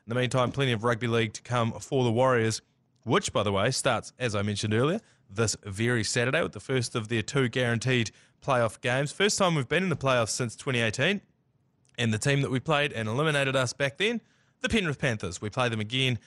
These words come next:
on Saturday night. And so for our T A B game day good punt, they have boosted the odds of D W Z finishing in the corner in the first, second or third try of the match.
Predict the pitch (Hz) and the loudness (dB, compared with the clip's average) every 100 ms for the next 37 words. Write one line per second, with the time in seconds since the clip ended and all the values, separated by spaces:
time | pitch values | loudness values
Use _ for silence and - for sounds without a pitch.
0 | _ _ - 110 110 - 143 127 113 117 | _ _ -2 0 0 2 2 4 2 2
1 | 117 117 - 117 110 123 113 135 120 - | 2 0 -4 -6 -2 -2 0 0 0 0
2 | 156 175 165 147 143 120 107 147 151 151 | 0 2 2 2 0 0 -2 0 0 2
3 | 143 113 110 127 127 - 110 104 - _ | 2 0 -2 -4 -4 -2 -2 -4 -6 _
4 | _ _ _ 139 147 160 107 170 220 - | _ _ _ 0 2 0 2 2 2 0
5 | 233 160 139 120 107 156 - - _ _ | -2 2 4 4 0 -4 -8 -10 _ _
6 | _ _ _ - 147 120 160 185 202 196 | _ _ _ -2 0 0 0 2 2 2
7 | 180 165 131 143 143 107 202 - _ _ | 2 0 0 2 2 2 -4 -8 _ _
8 | _ _ _ _ _ _ _ _ - 180 | _ _ _ _ _ _ _ _ -4 2
9 | 202 - 185 156 143 123 180 175 107 151 | 2 2 2 2 2 0 2 2 2 -2
10 | - _ _ _ _ _ _ _ _ _ | -6 _ _ _ _ _ _ _ _ _
11 | - 156 147 - - 185 190 - - - | -2 2 2 2 2 2 2 -2 -4 -2
12 | 175 180 156 143 - - 175 156 - 135 | -2 0 0 0 -2 2 4 2 2 0
13 | 120 180 151 135 110 139 - - | 2 0 0 0 0 -2 -4 -8